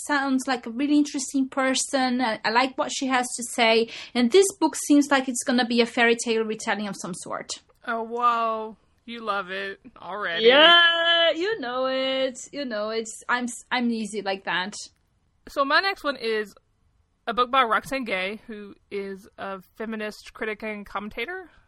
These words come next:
Speaker 2: It was really popular. She writes for The Butter and The Toast, the butter. I can't tell the difference between these two things. I'm sure everybody knows what I mean by the toast. And she writes over in that direction. She's really good. She also does, like, columns for,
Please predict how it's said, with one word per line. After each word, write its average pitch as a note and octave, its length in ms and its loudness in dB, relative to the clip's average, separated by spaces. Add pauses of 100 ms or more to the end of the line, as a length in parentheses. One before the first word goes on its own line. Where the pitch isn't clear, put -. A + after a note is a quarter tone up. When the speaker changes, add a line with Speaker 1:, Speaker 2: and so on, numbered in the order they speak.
(240)
Speaker 2:
It G#3+ 60 -16
was G3+ 160 -18
really G3+ 220 -8
popular. G#3+ 420 -6
She G#3 160 -18
writes G3+ 420 -14 (140)
for F#3+ 760 -8
The G3 200 -16
Butter C#4 540 -8 (840)
and A3+ 100 -14
The G3+ 60 -14
Toast, - 580 -16 (220)
the B3+ 80 -18
butter. G#3+ 220 -8
I A3 60 -8
can't A3 200 -12
tell A3 100 -8
the G3+ 60 -8
difference F#3 320 -14
between G3 220 -12
these F#3+ 160 -14
two F#3 180 -16
things. F3 340 -14 (300)
I'm A#3+ 100 -4
sure C#4+ 140 -2
everybody A3+ 260 -2
knows G#3 120 -6
what G#3+ 100 -6
I G3+ 40 -4
mean G3 140 -8
by F#3+ 80 -8
the F#3 80 -14
toast. F#3+ 400 -6 (320)
And A#3 100 -10
she B3+ 100 -8
writes G#3+ 260 0 (160)
over A#3 180 4
in A3 60 -2
that G3+ 140 0
direction. G#3 460 -6 (180)
She's G#3+ 180 -12
really G3 200 -6
good. F#3+ 260 -8
She A3+ 100 -6
also G#3 200 -4
does, G3 200 -10
like, G3 260 -10 (300)
columns G3 420 -2
for, F3+ 320 -8